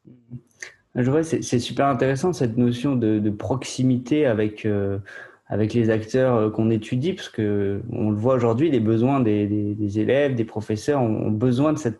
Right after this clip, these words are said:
cette proximité-là, c'est, c'est super intéressant. Ok, euh, bah, on va parler un petit peu de, de ce qui m'a fait, euh, te découvrir. C'est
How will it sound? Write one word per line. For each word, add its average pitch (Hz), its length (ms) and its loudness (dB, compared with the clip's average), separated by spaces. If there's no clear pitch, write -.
cette - 220 -4
proximité-là, 127 800 0
c'est, - 220 -8
c'est - 180 -18
super - 220 -4
intéressant. 117 420 -2
Ok, - 180 0
euh, 143 1040 2
bah, 147 100 2
on 147 40 2
va 165 140 2
parler 170 200 2
un 170 120 2
petit - 240 -6
peu 175 180 0
de, 127 500 4
de 123 80 2
ce 117 120 -4
qui - 120 -6
m'a 131 160 2
fait, 139 260 0
euh, 107 100 2
te 104 100 -2
découvrir. 123 640 2
C'est 117 760 0